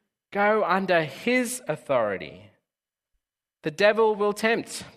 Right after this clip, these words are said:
The world will proclaim it is God. But our focus is to be still and know that I am God,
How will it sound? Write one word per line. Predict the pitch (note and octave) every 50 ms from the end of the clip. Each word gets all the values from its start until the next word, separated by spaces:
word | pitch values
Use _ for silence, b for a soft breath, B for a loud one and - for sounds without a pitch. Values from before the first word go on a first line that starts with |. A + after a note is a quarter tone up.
| - _ _ _ b b b b -
The | E3+ D#3+
world | D#3 D#3+ F#3 G#3 G#3+ A3+ A#3 A3+ G#3+ G3
will | G3 F#3+
proclaim | F3 F#3 - - - G#3 G#3 G#3 F3+ D#3+ D#3 D#3 E3+ F3
it | C#3 D#3 E3+ E3+
is | F3 E3+ E3 -
God. | - E3+ D#3+ C#3 B2+ A#2+ B2
But | D3 D#3+
our | F3 G#3 G3+
focus | - - - G3+ A3+ A3+ A3+ - C4+ C4 C4 - - - B B B B B B
is | G3 G#3 G3 -
to | - - G#3 G3+
be | F3+ G#3+ A#3+ C#4 D4+ D4+ C#4+ - - - - _
still | - - - - - - G#3 A#3 A#3+ B3 B3 A#3+ G#3+
and | E3 F#3 F3 F#3 F#3+
know | F#3+ G3+ A3 C4 D#4 E4+ F4 E4+ - - - _ _ _ _ _ _ _ _ _ _ _ _ _ _ _ -
that | A#2+ A2 A2 - -
I | D#3+ F#3 A3+ C4+ C#4+ D4 B3+ D#3+ A#2+ A2 G#2+
am | A2+ A#2+ A2+ A2 G#2
God, | - G2+ F2+ E2 D#2+ D#2+ D#2+